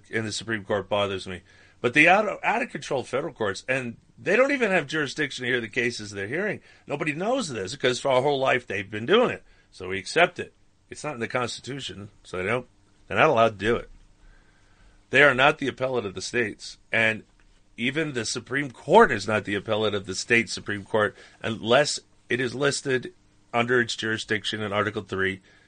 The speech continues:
Section two. And there are no broad words in there that give all kinds of powers to them either. I know it's difficult. That one is actually tricky to read. It, it's a, it's a tricky clause. But when you go through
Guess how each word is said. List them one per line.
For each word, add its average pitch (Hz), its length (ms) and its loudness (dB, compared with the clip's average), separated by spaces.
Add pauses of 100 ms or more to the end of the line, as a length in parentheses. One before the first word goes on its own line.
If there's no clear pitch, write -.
Section 92 420 -6
two. 160 300 2 (3000)
And 120 160 4
there 127 180 10
are 147 380 8 (260)
no 139 160 4
broad 123 380 6
words 123 340 4
in 120 80 0
there 123 180 8
that 110 200 2
give 110 180 0
all 110 140 4
kinds 107 240 -2
of 104 80 -6
powers 101 380 4
to 104 120 -8
them 95 180 -4
either. 90 320 -4
I 90 40 -6
know 101 120 -2
it's 95 120 -6
difficult. 120 400 -6
That 113 200 2
one 135 240 -4 (480)
is 107 140 -2
actually 127 360 0
tricky 123 380 -2
to 104 100 -2
read. 120 460 2
It, 95 220 -6
it's 98 320 -8
a, 87 340 -6 (680)
it's 107 100 -10
a 107 60 -8
tricky 117 300 -4
clause. 95 440 0
But 101 280 -4 (340)
when 117 180 2
you 123 120 4
go 139 240 6
through 156 500 8